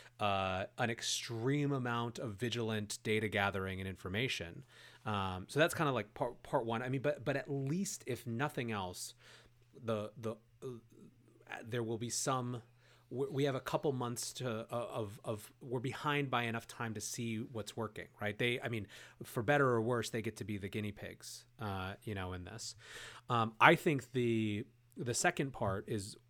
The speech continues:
you know, we've largely, because it's really, I mean, uh, let's be clear about what our timeline is. It has really only been a few weeks since, uh, the U S started to take this seriously. February twenty-fourth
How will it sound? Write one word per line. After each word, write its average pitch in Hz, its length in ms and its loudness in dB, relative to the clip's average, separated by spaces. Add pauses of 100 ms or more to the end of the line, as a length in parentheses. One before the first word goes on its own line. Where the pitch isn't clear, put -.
(180)
you 135 140 -2
know, 98 340 -2
we've 131 440 0
largely, 143 440 4
because 123 220 -4
it's - 120 -4
really, 262 200 4
I - 40 -2
mean, 127 200 2 (120)
uh, - 60 -8 (160)
let's 180 280 -4
be - 180 -2
clear 156 320 2
about 110 280 2
what 120 240 0
our 107 180 -2
timeline 101 640 -4
is. - 140 -10 (380)
It 143 120 6
has 180 140 6
really 143 340 6
only 123 300 -2
been 110 460 -2 (340)
a 107 80 0
few 143 480 -2
weeks 113 680 -2 (100)
since, - 720 0 (340)
uh, 101 360 -2
the 113 140 -4
U 123 200 2
S 117 120 2
started 110 240 2
to - 80 -8
take 107 180 -2
this - 140 -4
seriously. 104 340 -2
February 180 360 4
twenty-fourth 127 680 0